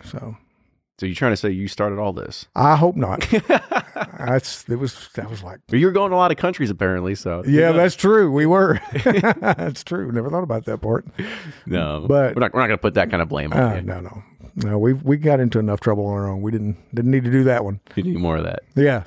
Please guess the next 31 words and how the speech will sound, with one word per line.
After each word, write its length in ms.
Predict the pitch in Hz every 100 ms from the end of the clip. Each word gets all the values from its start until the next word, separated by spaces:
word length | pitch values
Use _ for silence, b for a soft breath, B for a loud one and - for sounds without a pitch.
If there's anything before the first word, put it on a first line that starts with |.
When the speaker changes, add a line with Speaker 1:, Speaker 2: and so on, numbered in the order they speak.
| b b -
Speaker 2:
That's 180 | 151 -
cool. 160 | 113
I 60 | 85
mean, 200 | 101 107
I 80 | 104
think 240 | - 127
it's, 300 | 110 - -
it's 200 | - -
definitely 360 | 110 104 98 95
one 60 |
of 40 | 90
the 40 |
more 160 | 87 87
unique 500 | 85 82 82 80 -
backgrounds 500 | 85 87 - 78 78
that 160 | 76 -
you're 100 | 82
gonna 160 | 78 78
find 300 | 82 76 76
in 80 |
the 60 | 73
bourbon 260 | 73 71 73
industry. 400 | 73 73 - 78
I 40 |
don't 100 | 90
think 160 | 98 92
anybody 220 | 87 82
else 180 | 76 73
is 80 | 80
gonna 240 | 82 76
have 380 | 76 71 78